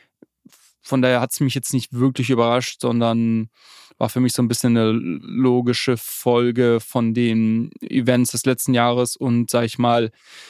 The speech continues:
äh, dass Binance halt irgendwie das Auge der, ähm, S E C und anderer Behörden halt auf sich gezogen hat. Ähm, dann muss man mit den Konsequenzen auch leben. Ähm, von daher, nee, würd ich nicht sagen.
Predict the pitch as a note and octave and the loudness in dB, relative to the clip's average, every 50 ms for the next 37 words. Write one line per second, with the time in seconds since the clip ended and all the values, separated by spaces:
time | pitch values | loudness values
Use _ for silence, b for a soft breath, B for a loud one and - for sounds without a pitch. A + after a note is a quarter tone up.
0 | B B - - B2+ A#2+ A#2+ A#2 A#2+ A#2 A#2 - - - A#2 A#2+ B2 B2+ B2 B2 | B B -2 0 2 2 2 2 0 0 -2 0 0 0 2 2 2 2 2 0
1 | A#2+ A#2 - - - - - A#2 A2+ A#2 - - C3 A#2 A#2+ A#2 A2+ A#2 A#2 A#2+ | 0 -2 -2 -6 -8 -6 -2 -2 -2 -2 -2 -2 -2 0 0 2 2 2 2 2
2 | A#2+ A#2 A2 - _ _ _ _ _ _ _ _ B2+ A#2 A2 - - - - - | 2 0 -2 -6 _ _ _ _ _ _ _ _ -2 -2 0 -2 -6 -6 -2 0
3 | B2 B2+ B2+ A#2+ A#2+ B2 A2+ A#2 A#2 A2+ A2 A2 A2 A2 A2 A2+ - - B2+ A2+ | 2 2 2 2 2 2 2 2 2 2 4 2 2 2 0 0 -2 -2 0 0
4 | A2+ A2 A2 A2 A2 A2 A2 A2 A2 A2 A2+ A#2 - - - _ - - C3 - | 2 2 2 0 0 -2 -2 -2 0 -2 -2 -4 -6 -10 -14 _ -2 -2 -2 0
5 | - B2 - - C3 C3+ B2+ B2 A2+ B2 B2 A#2+ A#2 A2+ A#2 A2+ A#2 A#2 A#2 A#2 | 0 -2 0 2 2 2 2 2 2 2 2 2 2 2 0 0 2 2 2 2
6 | A#2 A#2 A2+ A2+ A2+ F#2 A#2 - - B2 A2 - - - - - A#2 A#2 A2+ A#2 | 0 0 0 0 0 0 -2 -2 -2 -4 -4 -2 -4 -2 0 0 0 2 2 2
7 | B2 C3 C3 - - _ _ - C3 B2+ A#2 A#2 A2+ A2+ A2+ A2+ A2 A2 G#2+ - | 2 0 -2 -4 -12 _ _ -4 -2 -2 0 0 0 2 2 2 0 0 -2 -6
8 | _ _ _ _ _ _ _ _ _ _ _ _ _ _ _ - - _ - A#2 | _ _ _ _ _ _ _ _ _ _ _ _ _ _ _ -20 -20 _ -4 -2
9 | A2+ A2+ A2 A2+ - - A#2+ A2+ A#2 G#2+ A#2+ A2+ A#2 A2+ G#2+ A#2 - A#2 A2+ G#2+ | 0 0 0 0 0 0 0 0 2 2 0 0 0 0 0 0 0 0 0 0
10 | G2+ A2+ A2+ G#2+ - A2+ A2+ A2+ A2 A2 A2 A2 - - - A#2 A2+ A#2 A2+ G#2+ | -2 -2 -4 -2 0 0 0 2 2 0 -2 -4 -6 -8 -6 -6 -6 -4 -6 -6
11 | G#2 - - A#2+ A#2 A2+ A2 G#2+ G#2+ G#2+ G#2 G#2 - - C3+ C3+ C#3 D3 D3+ D3+ | -6 -4 -2 0 0 2 2 0 0 -2 -4 -6 -4 0 2 2 4 4 2 2
12 | C#3 - C3+ C3 - - B2 - - B2 B2 A#2+ | 0 -2 -6 -6 -6 -6 -8 -8 -8 -10 -12 -12